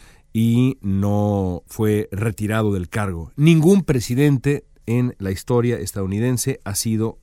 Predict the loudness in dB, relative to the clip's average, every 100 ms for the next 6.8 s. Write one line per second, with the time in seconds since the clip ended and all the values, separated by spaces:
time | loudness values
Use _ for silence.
0 | -14 -10 -2 2 4 4 2 2 0 -2
1 | -8 -8 -6 -8 0 2 2 0 -2 -4
2 | -20 -20 -10 -6 2 4 4 4 0 0
3 | 2 2 2 0 0 0 -8 -20 -20 -4
4 | 0 2 4 4 2 2 2 -2 -14 -10
5 | -8 2 6 8 6 6 6 4 2 2
6 | 2 2 0 -2 0 -2 0 0